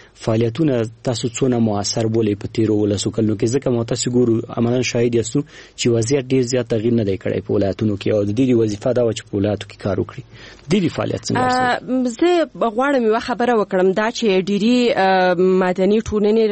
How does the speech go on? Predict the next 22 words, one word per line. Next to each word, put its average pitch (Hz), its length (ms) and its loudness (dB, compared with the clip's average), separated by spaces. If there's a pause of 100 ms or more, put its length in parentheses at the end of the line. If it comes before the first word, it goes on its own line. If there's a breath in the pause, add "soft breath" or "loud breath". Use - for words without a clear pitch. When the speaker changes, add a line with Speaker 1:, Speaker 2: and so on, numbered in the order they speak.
Speaker 2:
رامنځته 185 400 0
شوي 175 300 0
دي، 180 220 2
ډېرې 196 520 0 (300 loud breath)
البته 190 340 0
انجوګانې 196 600 2
رامنځته 185 400 0
شوي 180 320 -2
دي، 175 160 2
ډېرې 196 360 0 (280 loud breath)
داسې، 220 300 0 (100)
اه، 202 380 2
د 165 80 -6
یو 214 540 2
په 226 220 -4
نامه، 202 300 2
د 185 80 -2
بل 208 220 0
په 220 140 -4
نامه 196 260 2
ډېرې 196 300 -2
کسان 208 380 0